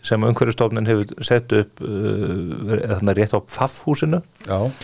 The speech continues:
Speaker 1: Og þetta er auðvitað svona í, í lægð eða slakka í borginni og þetta er, þetta er valið vegna þess að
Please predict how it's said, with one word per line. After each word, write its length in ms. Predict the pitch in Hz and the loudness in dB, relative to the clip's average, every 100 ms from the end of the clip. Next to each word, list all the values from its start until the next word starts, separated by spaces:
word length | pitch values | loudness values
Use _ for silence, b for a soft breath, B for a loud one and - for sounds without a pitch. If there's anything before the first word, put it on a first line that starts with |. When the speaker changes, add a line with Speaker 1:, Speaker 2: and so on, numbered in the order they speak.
| B B B B - | B B B B 0
Speaker 1:
Og 560 | 110 104 104 107 107 - _ - | 4 6 6 6 2 -6 _ -2
þetta 320 | 117 113 117 | 0 4 4
er 60 | 110 | 4
auðvitað 260 | 113 107 | 4 2
svona 160 | 110 107 | 4 2
í, 80 | 104 92 | 2 0
í 160 | 101 104 101 | 0 0 2
lægð 480 | 95 95 110 139 131 | 2 4 2 2 4
eða 400 | 113 101 - 110 | 6 6 2 -4
slakka 480 | - 113 117 - 120 | -2 -2 -2 0 0
í 60 | 113 | 2
borginni 480 | 120 117 90 87 127 127 - 156 | 2 2 -2 -2 -6 -10 -12 -2
og 320 | 107 98 - 147 123 139 | 2 2 0 -8 -10 -6
þetta 300 | 110 104 104 | -4 0 0
er, 80 | 95 85 76 | 0 -6 -4
þetta 180 | 107 101 | -2 0
er 60 | 98 | 2
valið 240 | 135 147 | 2 2
vegna 160 | 107 101 | 2 2
þess 140 | 107 | 2
að 160 | 98 | 0